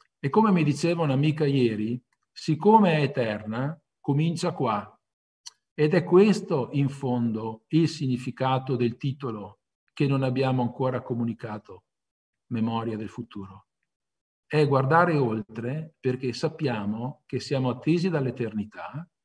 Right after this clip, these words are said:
e il nostro impegno nel presente la rende visibile qui e ora. Arrivederci a tutti, grazie di cuore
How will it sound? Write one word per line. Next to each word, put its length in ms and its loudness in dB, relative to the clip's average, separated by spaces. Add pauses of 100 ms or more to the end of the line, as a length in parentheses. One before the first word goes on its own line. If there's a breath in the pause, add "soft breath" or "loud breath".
(340)
e 100 4
il 120 2
nostro 320 2
impegno 520 0
nel 200 0
presente 960 -6
la 140 -2
rende 340 0
visibile 720 -4
qui 340 -2 (400)
e 160 -6
ora. 240 -14 (3250)
Arrivederci 760 0
a 100 -4
tutti, 640 -4 (320)
grazie 420 0
di 100 -4
cuore 640 -2